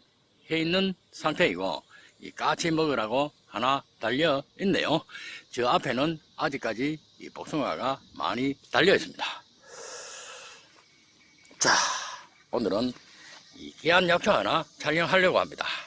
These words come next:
자, 보이십니까? 자, 깨풀입니다. 이 깨풀은 차차 영상에 올려 놓도록 하겠습니다. 자, 오늘은 이 약초가 이 주인공입니다. 보이십니까?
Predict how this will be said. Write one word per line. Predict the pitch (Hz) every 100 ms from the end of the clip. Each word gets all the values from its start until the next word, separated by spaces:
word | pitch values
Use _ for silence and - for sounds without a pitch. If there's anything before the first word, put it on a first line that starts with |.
| -
자, | - -
보이십니까? | - - 104 87 151 - - _ - - - - -
자, | - -
깨풀입니다. | - 196 233 175 85 110 113 67 - - - - - -
이 | 80 76 71 -
깨풀은 | 175 202 269 214 156 190 - - -
차차 | - - 185 180
영상에 | 139 147 190 113 135 165 - -
올려 | 151 175 113 151 - -
놓도록 | - 113 170 107 - -
하겠습니다. | - 107 107 113 95 67 - - - - - - - - - -
자, | - - - -
오늘은 | 92 82 110 - -
이 | 95 127
약초가 | 151 - 180 98 147 - - -
이 | - - - -
주인공입니다. | 160 185 143 143 160 - 107 113 95 69 -
보이십니까? | - 101 98 156